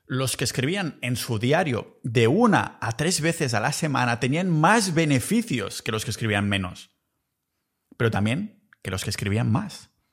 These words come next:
que los que escribían diariamente. Es decir, que escribir agradecimientos,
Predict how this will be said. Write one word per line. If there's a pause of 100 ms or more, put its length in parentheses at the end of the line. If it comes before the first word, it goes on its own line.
(340)
que
los
que
escribían
diariamente.
Es
decir, (300)
que
escribir
agradecimientos,